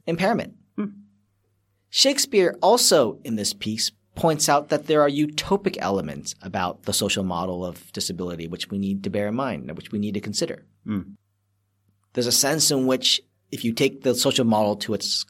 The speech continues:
Speaker 1: logical conclusions, this might mean then you could one day live in a world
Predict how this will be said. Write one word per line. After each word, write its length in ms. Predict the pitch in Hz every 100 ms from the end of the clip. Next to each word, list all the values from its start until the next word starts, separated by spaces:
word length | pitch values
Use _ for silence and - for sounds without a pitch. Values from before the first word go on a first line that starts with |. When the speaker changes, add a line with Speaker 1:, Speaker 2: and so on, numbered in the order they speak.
| -
Speaker 1:
logical 380 | 107 101 - 101
conclusions, 840 | 92 87 233 285 - 73 78 - - _ _ _ _ -
this 200 | 226 220
might 280 | 170 -
mean 320 | 208 254 233 160
then 420 | 85 76 104 -
you 140 | 165 170
could 240 | 151 131
one 260 | 156 170 156
day 220 | 165 139
live 280 | 131 131 -
in 140 | 135 117
a 120 | 113
world 680 | 107 104 135 123 98 110